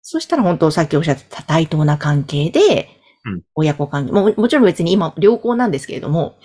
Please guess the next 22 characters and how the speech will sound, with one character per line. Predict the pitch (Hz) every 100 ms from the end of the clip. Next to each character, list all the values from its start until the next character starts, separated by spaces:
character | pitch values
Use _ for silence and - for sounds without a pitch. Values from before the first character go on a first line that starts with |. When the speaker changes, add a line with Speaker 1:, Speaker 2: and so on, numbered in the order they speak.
| - -
Speaker 2:
は | 92
い。 | 82 -
Speaker 1:
も | 427
っ | 453
と | 269
な | 202 165
ん | 139
か、 | 131 - - _ _ _
う-、 | - - - -
う-、 | 165 -
な | 147
ん | -
だ | 139
ろ |
う | 131
な、 | 135 - -
娘 | 160 156 160
の | 151
可 | - 170
能 | 175
性 | 165 165 160
を | 156 156